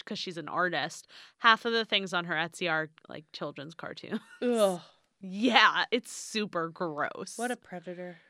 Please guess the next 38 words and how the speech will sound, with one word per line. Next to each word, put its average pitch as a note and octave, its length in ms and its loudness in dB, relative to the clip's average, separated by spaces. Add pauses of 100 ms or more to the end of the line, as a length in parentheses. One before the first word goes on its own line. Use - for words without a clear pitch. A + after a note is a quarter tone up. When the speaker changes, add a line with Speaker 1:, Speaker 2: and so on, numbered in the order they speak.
Speaker 1:
Yeah. C4 360 6 (680)
Who G4+ 200 8
finds F#4+ 340 4
a D#4 80 2
fourteen-year-old C#4 800 0
attractive? G3+ 840 0
Speaker 2:
Yeah, F#4+ 260 2
and D#4+ 380 4
also, C#4+ 680 0
I F3 140 -4
mean, E3+ 340 -8 (500)
not C#4 160 -8
gonna G3 140 -4
be - 140 -12
good - 200 -8
in D3 140 -8
bed. - 400 -6
Speaker 1:
No. B3+ 680 2 (100)
Speaker 2:
He's - 160 -14
fourteen. A3+ 580 -8 (320)
Speaker 1:
And E4+ 240 4
none D4+ 340 4
of G#4+ 60 4
Speaker 2:
He B4+ 60 10
doesn't A4 140 8
Speaker 1:
this - 40 4
Speaker 2:
even C#4 120 4
Speaker 1:
was C4 80 6
Speaker 2:
know - 20 4
what C4 80 8
Speaker 1:
worth B3+ 240 8
Speaker 2:
a A#3+ 40 8
Speaker 1:
any C4 220 6
of - 140 4
Speaker 2:
G-spot C#4+ 240 6
Speaker 1:
it. D#4+ 280 0
Speaker 2:
is. - 280 -20
Speaker 1:
<laughs> B5 1120 0